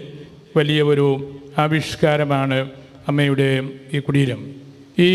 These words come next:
പുണ്യ കുടീരം സഭയുടെ വലിയൊരു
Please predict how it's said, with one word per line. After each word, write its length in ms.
പുണ്യ 300
കുടീരം 420
സഭയുടെ 500
വലിയൊരു 480